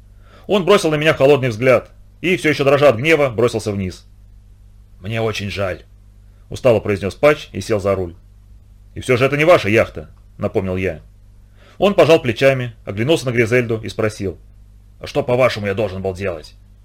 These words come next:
Спорить с ним не имело смысла, надо было идти вперёд, скорее к Мэри Дир. «Но если ветер ослабеет...» «А что, если Хиггинс догонит нас?» Патч быстро посмотрел на меня. «Ни за что не догонит. Мы должны прийти туда первыми».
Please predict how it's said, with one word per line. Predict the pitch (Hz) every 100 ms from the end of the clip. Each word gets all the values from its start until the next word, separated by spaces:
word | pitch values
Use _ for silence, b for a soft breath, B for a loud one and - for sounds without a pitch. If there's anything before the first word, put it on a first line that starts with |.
| - -
Спорить | - 143 143 -
с |
ним | 131
не | 131
имело | 143 135
смысла, | - 127 113 87 73 - -
надо | 110 113
было | 117 117
идти | 127
вперёд, | - 139 147 - -
скорее | 113 135 131
к |
Мэри | 127 123 127
Дир. | 127 98 - - - b b b -
«Но | 113
если | 139 123
ветер | 143 120
ослабеет...» | 110 104 110 143 98 - _ _ - - - - -
«А | -
что, | 95 147
если | 165
Хиггинс | 160 170 147
догонит | 156 170 165 104
нас?» | 104 78 - - - - - - b b b
Патч | 170 190
быстро | 123 170 135
посмотрел | 123 123 117 120
на |
меня. | 104 101 92 76 - - - - -
«Ни | 110
за | 127
что | - 143
не |
догонит. | 113 110 107 95 - - _ - -
Мы | 110
должны | 117 123
прийти | 123 127 117
туда | 120 117
первыми». | 147 110 101 87